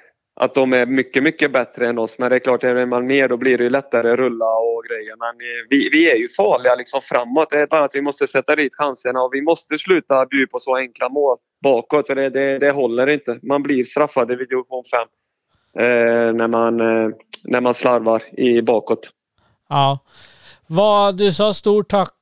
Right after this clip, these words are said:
Speaker 2: Alvedin, för du ställde upp i intervjun, och så kör vi ny intervju när nästa derby kommer upp i Ekedalen då.
Speaker 1: Ja, det ser vi fram emot.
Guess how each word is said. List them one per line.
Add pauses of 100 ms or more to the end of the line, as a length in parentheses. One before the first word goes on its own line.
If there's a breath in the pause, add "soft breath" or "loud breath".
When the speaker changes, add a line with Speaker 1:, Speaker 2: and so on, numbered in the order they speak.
(180)
Speaker 2:
Alvedin,
för
du
ställde
upp
i
intervjun,
och
så
kör
vi (300)
ny
intervju
när
nästa
derby
kommer
upp
i
Ekedalen
då. (720)
Speaker 1:
Ja,
det
ser
vi
fram
emot.